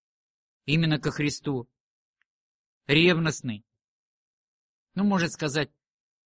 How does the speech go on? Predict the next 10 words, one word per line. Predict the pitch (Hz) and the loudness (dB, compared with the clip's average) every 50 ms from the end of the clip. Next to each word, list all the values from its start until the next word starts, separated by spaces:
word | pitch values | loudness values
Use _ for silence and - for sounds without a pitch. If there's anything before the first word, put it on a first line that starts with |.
| _ _ | _ _
идеал | - 143 131 131 156 156 147 143 | -10 -6 -2 2 4 4 4 4
для | 135 127 131 123 | 2 0 -6 -8
служителя | - - 139 123 117 131 - - 117 117 | -6 -6 -4 -4 -4 -6 -6 -8 -10 -10
церкви. | - - 139 120 107 - - 95 - _ _ _ _ _ _ _ _ _ _ _ _ _ _ _ _ _ _ _ _ - | -6 -4 -4 -4 -4 -8 -16 -20 -20 _ _ _ _ _ _ _ _ _ _ _ _ _ _ _ _ _ _ _ _ -4
Но | - 175 214 202 | 0 2 2 4
в | 175 | 4
жизни | 156 147 196 277 277 226 196 180 123 98 92 _ _ _ _ _ _ _ _ _ _ _ _ _ _ - | 4 6 6 6 6 4 4 0 -2 -4 -8 _ _ _ _ _ _ _ _ _ _ _ _ _ _ -2
вот | 170 190 - | -2 2 4
этой | - 214 220 214 | 4 4 6 4
внешнего, | 180 147 160 190 196 226 254 240 - - 185 170 139 113 104 | 4 4 4 4 6 6 6 6 6 4 2 0 -2 -4 -6